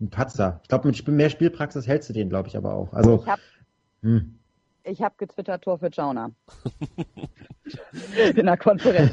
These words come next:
Speaker 2: <laughs> Also, das war, es war schon,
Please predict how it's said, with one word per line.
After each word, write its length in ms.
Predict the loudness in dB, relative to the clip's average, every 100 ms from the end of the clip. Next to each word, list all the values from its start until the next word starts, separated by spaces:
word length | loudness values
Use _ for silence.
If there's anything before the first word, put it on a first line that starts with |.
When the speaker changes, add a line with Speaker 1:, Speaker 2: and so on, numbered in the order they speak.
| 4
Speaker 2:
<laughs> 0 | 2 2 2 0 -6 -4 -10 -2 -2 -2
Also, 340 | -6 -6 -2 -2 0 0 2 4
das 160 | 4 2 0
war, 200 | 2 2 0 -4 -4
es 280 | -4 -4 0
war 180 | 2 2 -2
schon, 240 | -2 -2